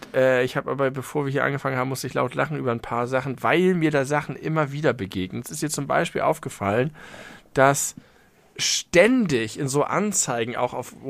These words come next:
auf, auf Newsseiten oder auf diesen Kacheln, kommt sowas wie: "So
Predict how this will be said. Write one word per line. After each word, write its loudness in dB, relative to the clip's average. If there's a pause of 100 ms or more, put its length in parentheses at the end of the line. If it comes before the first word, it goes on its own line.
(140)
auf, -4
auf -4
Newsseiten 0
oder 2
auf -4
diesen -4
Kacheln, 0 (640)
kommt 2 (260)
sowas 2
wie: 0 (380)
"So 10